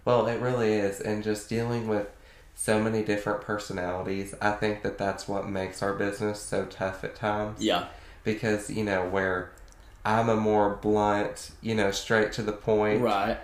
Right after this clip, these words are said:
Speaker 1: You know,
Speaker 2: Right.
Speaker 1: Sandy's the sweeter one.
Speaker 2: Mm-hmm.
Speaker 1: So that's how I've been able to delegate who's gonna work better with who.
Speaker 2: Right.
Speaker 1: I typically take the clients that are very, very blunt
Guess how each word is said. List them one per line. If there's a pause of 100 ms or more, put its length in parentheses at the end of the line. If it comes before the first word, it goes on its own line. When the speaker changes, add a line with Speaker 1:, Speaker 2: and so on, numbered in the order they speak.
(120)
Speaker 1:
You
know,
Speaker 2:
Right.
Speaker 1:
Sandy's
the
sweeter
one. (420)
Speaker 2:
Mm-hmm.
Speaker 1:
So
that's
how
I've
been
able
to
delegate (180)
who's
gonna
work
better
with
who. (100)
Speaker 2:
Right. (300)
Speaker 1:
I
typically
take
the
clients (120)
that
are
very,
very
blunt